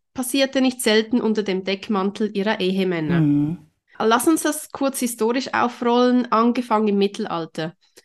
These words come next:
Speaker 1: In dieser Zeit entstehen ja viele Kunstwerke in Klöstern. Ich denke hier an die illustrierten Handschriften. Und die Künstlerinnen blieben damals natürlich anonym.
Speaker 2: Mhm.
Speaker 1: Die Werke entstanden ja im Dienst der Religion.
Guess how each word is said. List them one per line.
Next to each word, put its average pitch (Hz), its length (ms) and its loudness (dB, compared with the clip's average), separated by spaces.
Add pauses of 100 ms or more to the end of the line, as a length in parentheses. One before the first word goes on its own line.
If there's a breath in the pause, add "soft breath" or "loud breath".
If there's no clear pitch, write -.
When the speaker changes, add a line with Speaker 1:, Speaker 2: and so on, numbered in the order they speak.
(260 soft breath)
Speaker 1:
In 240 120 4
dieser 254 240 2
Zeit 247 360 0
entstehen 240 440 0
ja 226 120 0
viele 247 260 -2
Kunstwerke 240 720 -2
in 196 180 -2
Klöstern. 240 680 0 (300 loud breath)
Ich - 100 -20
denke 220 320 0
hier 214 480 2
an 202 140 4
die 202 200 -2
illustrierten 196 640 0
Handschriften. 175 880 -4 (680 soft breath)
Und 214 360 0
die 226 80 0
Künstlerinnen 247 760 2
blieben 233 520 -2 (380)
damals 220 560 0
natürlich 202 440 -2
anonym. 196 560 4
Speaker 2:
Mhm. 175 440 0 (100)
Speaker 1:
Die 208 340 -4
Werke 196 340 0
entstanden 202 440 0
ja 196 100 2
im 190 120 2
Dienst 208 340 -4
der 190 140 -2
Religion. 170 760 -2